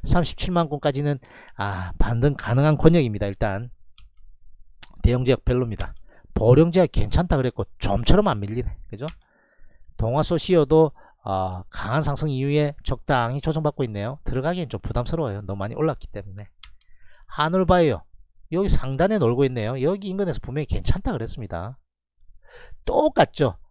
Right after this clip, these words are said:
하락 추세에 있는 게 있습니까? 없어요. 상승 전환하고 이렇게 박스권 정도는 그린다 그랬잖아요. 자, 그런 것들 여러분들 잘 한번 살펴보셔야 될 것 같습니다.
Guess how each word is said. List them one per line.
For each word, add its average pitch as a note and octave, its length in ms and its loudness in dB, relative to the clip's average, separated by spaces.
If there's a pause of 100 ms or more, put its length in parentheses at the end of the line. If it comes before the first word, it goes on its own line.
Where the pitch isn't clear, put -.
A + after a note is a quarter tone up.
하락 F#3+ 560 4
추세에 F#3+ 340 2
있는 D3 200 -2
게 B2+ 80 -2
있습니까? B2+ 460 -4
없어요. A2+ 640 0 (380)
상승 D3+ 460 6
전환하고 D3+ 580 2
이렇게 D3 360 -6
박스권 - 520 -4
정도는 C3 240 -4
그린다 F#3+ 380 0
그랬잖아요. G#2+ 560 -8 (640)
자, - 260 -14
그런 D#3 260 -2
것들 G#2+ 480 -2 (340)
여러분들 A2 320 -10
잘 F#2 240 -10
한번 G2+ 320 -6 (360)
살펴보셔야 A#2 640 -10
될 F2 120 -14
것 G2+ 100 -16
같습니다. F2 460 -20